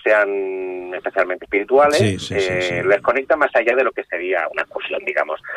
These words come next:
Speaker 1: Hay algo, hay
Speaker 2: Hmm.
Speaker 1: algo mágico, hay algo
Speaker 2: Sí, eso es,
Speaker 1: especial,
Speaker 2: eso es indudable,
Speaker 1: hay
Speaker 2: sí,
Speaker 1: algo
Speaker 2: sí,
Speaker 1: que
Speaker 2: sí,
Speaker 1: está
Speaker 2: sí.
Speaker 1: ahí, y entonces, pues, un poquito, como quieras llamar ese algo,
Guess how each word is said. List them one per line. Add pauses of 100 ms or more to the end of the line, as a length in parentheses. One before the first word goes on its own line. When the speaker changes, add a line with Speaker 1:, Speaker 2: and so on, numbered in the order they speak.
Speaker 1:
Hay
algo, (560)
hay
Speaker 2:
Hmm.
Speaker 1:
algo
mágico,
hay
algo
Speaker 2:
Sí,
eso
es,
Speaker 1:
especial,
Speaker 2:
eso
es
indudable,
Speaker 1:
hay
Speaker 2:
sí,
Speaker 1:
algo
Speaker 2:
sí,
Speaker 1:
que
Speaker 2:
sí,
Speaker 1:
está
Speaker 2:
sí.
Speaker 1:
ahí, (520)
y
entonces,
pues,
un
poquito,
como
quieras
llamar
ese
algo,